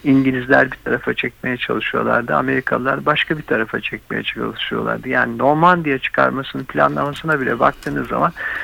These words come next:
bu anlaşmazlıklardan binlercesinin orada olduğunu, hatta zaman zaman çok ciddi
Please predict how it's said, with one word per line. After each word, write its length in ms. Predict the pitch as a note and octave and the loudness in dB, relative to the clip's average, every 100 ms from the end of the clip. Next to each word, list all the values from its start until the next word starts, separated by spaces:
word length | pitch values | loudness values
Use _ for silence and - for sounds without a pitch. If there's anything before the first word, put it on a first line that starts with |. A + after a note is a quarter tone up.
| - - | -10 0
bu 120 | D#3+ | 4
anlaşmazlıklardan 1160 | D3 D3 D3+ - C#3+ C3 - - C3+ C3+ D3 C3 | 4 4 0 0 -2 -2 -4 -4 -2 0 0 0
binlercesinin 800 | D#3 D#3 D3+ C#3+ C#3+ - C#3+ C#3 | 0 4 4 2 -4 -6 -4 -2
orada 300 | C3+ B2+ B2+ | -2 -2 -2
olduğunu, 440 | B2 A2+ - A#2+ | -2 -2 -6 -8
hatta 380 | C#3+ - - C3 | -6 -2 0 0
zaman 340 | C3 C3+ C3+ | 0 0 0
zaman 320 | C3 B2 B2 C3+ | 0 -2 -2 -2
çok 180 | C#3+ - - | -6 -10 -12
ciddi 440 | - B2 - C3+ | -10 -10 -10 -10